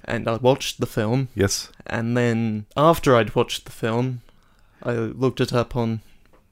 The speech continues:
Speaker 1: My Movies, 'cause I thought that we might have had it on something or other.
Speaker 2: Yes.
Speaker 1: And we did. And then I looked in the personal categories, and right there was, what, what is your category called?
Speaker 2: My category is, uh, Colin wants to revisit, I think.
Speaker 1: S U W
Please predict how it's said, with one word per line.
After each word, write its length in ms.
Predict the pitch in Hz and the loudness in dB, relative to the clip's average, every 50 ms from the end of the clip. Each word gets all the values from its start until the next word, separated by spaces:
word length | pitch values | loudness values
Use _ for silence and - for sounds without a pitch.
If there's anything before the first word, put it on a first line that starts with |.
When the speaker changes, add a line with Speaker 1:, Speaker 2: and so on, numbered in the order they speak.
| - - | -12 -4
Speaker 1:
My 180 | - 123 127 127 | 0 2 2 4
Movies, 580 | 127 113 110 110 107 110 117 123 131 127 - - | 4 2 2 2 2 2 2 0 0 0 -4 -8
'cause 300 | - - 120 110 - - | -8 -6 -6 -6 -4 -4
I 140 | 113 110 107 | -4 -4 -6
thought 460 | - - - - 131 123 120 - - | -8 -6 -2 0 2 2 0 -2 -4
that 120 | 123 - | -6 -4
we 280 | 104 123 113 107 107 - _ _ | -2 -2 -2 -2 -4 -8 _ _
might 300 | - - 123 120 113 - | -4 -2 0 0 0 -2
have 180 | 135 107 - - - - | -4 -6 -8 -12 -8 -6
had 220 | 143 127 120 - | -4 -2 0 0
it 300 | 120 117 117 - - - - - | 0 0 0 -4 -8 -10 -6 -4
on 300 | 113 113 110 110 104 - - | -4 -2 -2 -4 -6 -8 -10
something 460 | - - 123 113 110 - 120 117 113 | -8 -4 -4 -4 -2 -2 -4 -2 -2
or 160 | 113 110 110 | -2 -2 0
other. 360 | 113 113 113 139 160 165 135 - - | 0 0 2 4 2 2 0 -2 -2
Speaker 2:
Yes. 340 | - 98 85 85 - - - - - - _ 117 | 0 2 2 2 -2 -6 -8 -12 -20 -12 _ -6
Speaker 1:
And 240 | 117 113 104 104 - _ | -6 -6 -6 -10 -8 _
we 80 | 123 123 | -4 -4
did. 420 | 107 - - 117 113 117 139 - - - - - - - _ - _ - - | -2 0 0 0 0 0 0 -4 -6 -8 -10 -14 -20 -20 _ -20 _ -10 -6
And 180 | - 113 110 | -6 -4 -2
then 160 | 113 120 113 113 | -2 0 0 0
I 140 | 113 113 | 0 0
looked 320 | 110 117 120 113 - - 127 | 0 0 0 0 0 -2 -2
in 220 | 113 110 110 107 | -2 -2 -2 -2
the 140 | 110 113 107 | -2 -4 -4
personal 520 | - _ - 139 123 113 - - 123 117 107 | -4 _ -2 0 0 0 0 -2 -2 -4 -4
categories, 920 | - - 127 120 - - 117 - 113 107 113 117 127 147 147 135 - - | 0 0 0 0 0 0 -2 0 0 2 2 2 2 0 0 -4 -4 -4
and 240 | 107 104 101 - - - _ _ - | -4 -4 -6 -8 -12 -16 _ _ -8
right 240 | 110 110 - - - | -6 -6 -6 -8 -8
there 240 | - 143 160 147 113 | -6 -4 -2 -2 -2
was, 380 | 104 107 107 101 - - - - | -4 -4 -6 -6 -8 -10 -10 -6
what, 280 | 147 190 190 - - 165 | -6 -6 -6 -6 -4 -4
what 160 | 151 120 117 | -4 -4 -6
is 160 | - - - | -8 -10 -10
your 80 | 85 - | -10 -10
category 460 | - - - - - - - - - | -10 -12 -12 -12 -12 -12 -12 -12 -12
called? 180 | - - - 107 | -10 -6 -2 2
Speaker 2:
My 140 | 107 107 - | 2 2 2
category 500 | - 107 92 90 92 95 90 87 85 87 | 2 2 2 4 4 2 2 4 2 2
is, 320 | 87 87 85 - - - | 0 -2 -4 -6 -6 -2
uh, 460 | 95 98 95 90 92 - 98 98 - - | 0 2 4 4 4 4 2 0 0 0
Colin 260 | - 104 98 98 92 | 0 2 2 4 4
wants 220 | 92 95 92 - - | 2 2 0 -2 -2
to 80 | 98 | 0
revisit, 560 | 98 98 95 90 95 95 92 95 90 85 - 87 | 2 2 2 2 2 0 0 0 -4 -6 -6 -8
I 80 | 82 85 | -10 -6
think. 240 | - 92 87 82 - | -4 -4 -4 0 2
Speaker 1:
S 300 | 165 190 190 - - - | 2 2 2 0 -2 0
U 120 | 147 143 127 | 0 0 2
W 500 | 117 135 127 123 131 127 127 123 120 | 2 2 2 4 2 2 2 0 0